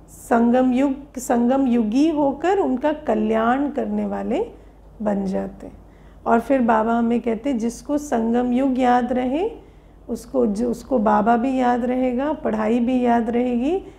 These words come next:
सब कुछ याद रहेगा। इसीलिए हमेशा स्वमान रहना चाहिए,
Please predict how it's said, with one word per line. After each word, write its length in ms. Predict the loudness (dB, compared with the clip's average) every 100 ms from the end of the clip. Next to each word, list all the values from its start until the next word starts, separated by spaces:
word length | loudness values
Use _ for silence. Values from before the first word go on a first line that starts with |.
| -20 -16
सब 320 | -4 -4 -2
कुछ 300 | -4 -2 -2
याद 280 | -2 0 -2
रहेगा। 280 | -4 -4 -4
इसीलिए 640 | -4 -2 0 2 0 -2 -8 -20 -16 -2
हमेशा 540 | 2 2 2 0 -2
स्वमान 800 | -2 -4 -2 2 2 2 2 0
रहना 340 | 0 -2 -4
चाहिए, 400 | -4 -4 -4 -6